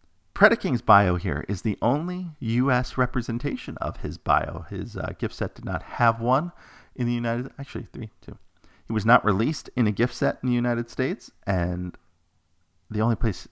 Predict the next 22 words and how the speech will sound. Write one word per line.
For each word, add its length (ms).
he 160
had 160
a 60
bio 500
and 140
a 20
gift 220
set 240
was 200
Japan. 500
Ramhorn, 580
the 400
cassette 420
for 260
Blaster, 800
is, 260
uh, 180
accidentally 520
drawn 360
with 140
a 40
Decepticon 800